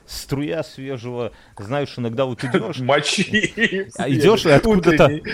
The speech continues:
Speaker 2: У меня, да, у нас щас по утрам морозик, морозец такой, и я собаку вывожу, и он такой струёй хуярит, и прям такой пар.
Speaker 1: Ладно,
Speaker 2: Такой пар
Speaker 1: ладно.
Speaker 2: идёт.
Speaker 1: <laughs>
Speaker 2: Такой с-, с-, а, как,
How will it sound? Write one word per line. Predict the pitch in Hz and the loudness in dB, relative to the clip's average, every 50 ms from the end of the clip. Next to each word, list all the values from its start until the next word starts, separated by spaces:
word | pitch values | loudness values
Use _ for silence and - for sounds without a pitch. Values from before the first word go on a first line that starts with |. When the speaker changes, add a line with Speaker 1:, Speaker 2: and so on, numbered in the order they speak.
| - - - | -10 -8 -6
Speaker 2:
У | 147 139 | -2 0
меня, | 143 160 165 175 170 160 151 - - - - - - - - - - - | 0 2 2 2 2 0 -2 -4 -10 -18 -20 -20 -18 -18 -18 -18 -10 -6
да, | 123 127 - | -6 -6 -2
у | 139 | 0
нас | 143 151 151 | 0 0 0
щас | - 147 - | -2 -4 -6
по | - - | -4 -4
утрам | 131 127 123 - 139 135 135 127 117 107 - - | -4 -2 0 0 2 2 2 0 -2 -8 -14 -6
морозик, | 117 127 135 135 139 156 185 196 175 131 123 - - - | -2 0 2 4 4 4 4 2 2 0 -4 -6 -8 -10
морозец | 113 110 113 113 131 151 147 135 117 87 - | -8 -6 -4 -2 -2 -2 -2 -4 -6 -12 -12
такой, | - - 92 - - 92 92 - - - - - - - _ _ | -14 -14 -14 -14 -14 -14 -14 -14 -16 -20 -20 -20 -20 -20 _ _
и | - - 101 101 98 98 | -12 -10 -8 -6 -8 -6
я | - 113 117 117 | -4 -2 -2 -2
собаку | - - 117 107 123 123 120 - 117 110 | 0 -2 0 2 2 0 0 -2 -6 -6
вывожу, | 110 104 98 104 107 110 104 107 123 139 160 175 180 - _ _ _ _ _ _ _ _ _ _ _ _ _ _ | -6 -6 -4 -4 -4 -4 -4 -4 -4 -4 -4 -6 -8 -14 _ _ _ _ _ _ _ _ _ _ _ _ _ _
и | - 117 | -6 -6
он | 117 120 123 127 | -4 -4 -4 -2
такой | 135 143 - - 175 175 | -2 -4 -2 0 0 0
струёй | 147 - - - - 147 151 165 175 165 170 156 143 135 | 0 -2 -4 -4 0 2 2 4 4 4 4 4 2 2
хуярит, | - - 127 117 117 127 135 139 135 127 - - | 0 -2 -4 -2 2 2 4 4 2 2 0 -4
и | 104 | -6
прям | - 127 120 113 107 | -4 -2 -2 -2 -4
такой | 117 - - 107 | -6 -8 -10 -10
пар. | - _ - 127 110 104 98 92 87 85 - - - _ - _ _ - - - | -10 _ 0 2 4 4 4 2 2 -2 -6 -10 -18 _ -20 _ _ -20 -16 -8
Speaker 1:
Ладно, | - 92 92 92 90 82 87 90 | -6 -4 -4 -4 -4 -4 -6 -8
Speaker 2:
Такой | 92 92 90 95 | -8 -6 -2 2
пар | 110 110 110 110 - - | 4 4 4 4 2 0
Speaker 1:
ладно. | 101 104 135 123 | -2 -2 -2 -2
Speaker 2:
идёт. | 117 120 113 110 - - - - - - - 120 - - - | 0 0 0 0 -2 -6 -16 -18 -14 -12 -12 -12 -10 -10 -10
Speaker 1:
<laughs> | 123 - | -6 -2
Speaker 2:
Такой | 127 - 117 127 131 | -2 0 0 0 -2
с-, | - - | -2 -4
с-, | - - 202 - - - | -10 -10 -10 -10 -8 -4
а, | - 120 120 - - | -4 -4 -4 -4 -6
как, | - 127 120 - | -6 -6 -6 -6